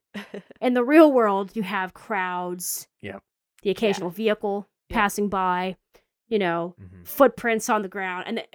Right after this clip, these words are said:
Speaker 2: <sighs> lots and lots of noise.
Speaker 1: Mm-hmm.
Speaker 2: And he wanted that to be oppressive. He wanted you to kind of feel, like, a little overwhelmed.
Speaker 3: Yeah. it,
Speaker 1: Yeah.
Speaker 3: and it's hard to even kind of understand as she's sitting at her, I guess, kiosk,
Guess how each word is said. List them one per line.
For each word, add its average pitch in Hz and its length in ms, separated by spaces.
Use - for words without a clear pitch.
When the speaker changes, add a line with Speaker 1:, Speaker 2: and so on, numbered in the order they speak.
Speaker 2:
<sighs> - 200
lots 240 420
and 220 80
lots 185 240
of - 60
noise. - 520
Speaker 1:
Mm-hmm. 170 280
Speaker 2:
And 233 100
he 240 60
wanted 240 220
that 226 120
to 208 60
be 208 160
oppressive. 185 520
He 175 100
wanted 208 280
you 208 60
to 185 80
kind 208 220
of - 80
feel, 202 280
like, 175 380
a 247 60
little 294 240
overwhelmed. 226 560
Speaker 3:
Yeah. 101 300
it, 98 180
Speaker 1:
Yeah. 226 360
Speaker 3:
and 113 220
it's - 220
hard 120 480
to 107 260
even 120 340
kind 131 160
of 107 60
understand 113 760
as 101 100
she's 107 260
sitting 104 320
at 98 180
her, 101 380
I 120 100
guess, 101 380
kiosk, 104 640